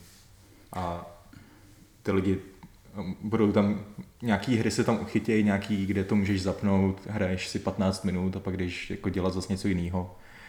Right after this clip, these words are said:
Ale nějaký jako ty větší hry si myslím, že nebudou zas takový trhák. Třeba jak oznámili, že bude,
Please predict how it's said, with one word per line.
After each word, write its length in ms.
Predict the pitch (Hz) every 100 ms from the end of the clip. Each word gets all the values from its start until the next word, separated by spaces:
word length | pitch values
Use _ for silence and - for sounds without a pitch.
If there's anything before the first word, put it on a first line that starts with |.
| - - -
Ale 200 | 92 92
nějaký 400 | 92 87 - 95
jako 240 | 90 92
ty 600 | 90 95 90 90 90 90 - - -
větší 440 | 107 95 - - 95
hry 340 | 95 87 87
si 140 | 87 90
myslím, 360 | 87 - 90
že 220 | 90 87 92 - - - - - - -
nebudou 680 | 95 82 90 87 87 90 92 95 - - - - - - - - -
zas 340 | 95 90 - -
takový 300 | 92 - 92
trhák. 520 | 104 95 92 87 - - - - - - - - - -
Třeba 240 | - 95
jak 220 | 90 -
oznámili, 440 | 104 98 92 92 92
že 120 | 92
bude, 420 | 92 92 92 92